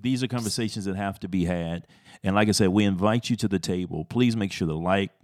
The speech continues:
subscribe, share your comments, share your perspective in the comment section below. We'd love to hear from you about what you think about some of the topics that we've talked about on this particular podcast. We're gonna keep bringing these to you here on Culture and Convictions,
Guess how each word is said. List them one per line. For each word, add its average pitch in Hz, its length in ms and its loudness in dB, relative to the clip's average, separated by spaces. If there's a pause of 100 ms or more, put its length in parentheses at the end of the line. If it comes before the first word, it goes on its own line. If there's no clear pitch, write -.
subscribe, 90 760 -6
share 131 260 -2
your 123 160 -4
comments, 123 480 -2
share 127 180 -8
your 135 160 0
perspective 104 680 -2
in 95 80 0
the 92 80 0
comment 104 340 -2
section 98 320 -2
below. 87 220 0
We'd 87 160 -2
love 98 260 0
to 90 60 -8
hear 92 160 -2
from 85 260 -4
you 85 300 0 (320)
about 82 280 4
what 87 200 4
you 95 260 4
think 98 400 -2
about 90 280 0
some 95 100 -2
of 92 80 0
the 87 60 2
topics 95 500 0
that 90 80 -2
we've 82 120 -2
talked 90 280 0
about 82 340 0
on 90 200 0
this 90 120 0
particular 87 340 -2
podcast. 87 520 0
We're 107 120 4
gonna 120 180 4
keep 90 240 -4
bringing 117 340 0
these 107 280 2
to 101 140 0
you 87 240 2 (260)
here 110 140 4
on 101 120 4
Culture 104 300 2
and 95 80 -2
Convictions, 92 640 -2